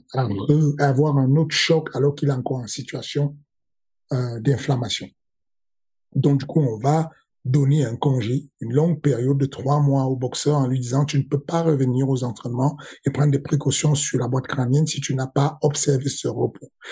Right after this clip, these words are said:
À la suite, quand tu as fini ton repos, avant de revenir aux entraînements, et là, on va te demander de faire un examen de révision, une I R M du cerveau, pour voir s'il n'y a pas de dégâts,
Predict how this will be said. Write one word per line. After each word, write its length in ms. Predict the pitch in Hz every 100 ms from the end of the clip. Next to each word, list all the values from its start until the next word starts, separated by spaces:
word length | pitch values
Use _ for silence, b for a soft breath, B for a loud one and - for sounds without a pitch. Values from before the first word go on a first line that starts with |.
| B B
À 60 | 139
la 120 | 135
suite, 480 | - - 180 160 -
quand 160 | 147
tu 140 | 139 143
as 60 | 123
fini 340 | - 143 151
ton 240 | 143 120
repos, 480 | 117 127 - 170 208 -
avant 280 | 117 131 156
de 140 | 147
revenir 500 | 135 151 147 156 160
aux 120 | 139
entraînements, 400 | 131 123 - 139
et 80 | 139
là, 100 | 123 123 - B B B -
on 100 | 135
va 100 | 139
te 140 | 139
demander 400 | 131 127 123 139
de 100 | 147
faire 480 | 139 - - 143 160 - _ _ -
un 120 | 135
examen 380 | 135 123 135 156
de 120 | 131
révision, 540 | 107 143 131 117 151 -
une 140 | 143
I 120 | 143 131
R 80 |
M 140 | 131 139
du 100 | 123
cerveau, 460 | - 123 117 151 -
pour 140 | - 127
voir 180 | 135 156
s'il 200 | - 127
n'y 60 |
a 80 | 127
pas 200 | - 156
de 100 | 131
dégâts, 320 | 131 123 117